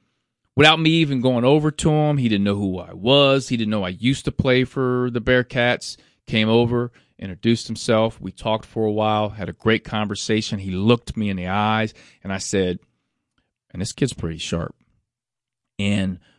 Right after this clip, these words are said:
from that point until the Alabama A and M game, I've seen nothing but great leadership from Chris McNeil.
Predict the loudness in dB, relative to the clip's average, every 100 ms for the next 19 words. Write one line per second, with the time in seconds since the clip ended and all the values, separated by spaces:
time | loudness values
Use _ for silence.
0 | -14 -2 0 0 2 2 2 -4 -2 -2
1 | -4 -12 -16 _ _ _ _ -4 -2 0
2 | 2 4 2 -2 -6 _ -4 0 0 0
3 | -2 0 -2 -6 -12 _ -6 -4 0 -2
4 | -2 -6 -6 -8 _ _ _ _ -8 -6
5 | -2 -2 0 0 -2 -2 -6 -8 -2 -2
6 | -2 -4 -4 -4 -8 -10 -10 -20 _ -14
7 | -12 -8 -10 -8 -12 -14 -12 -12 -12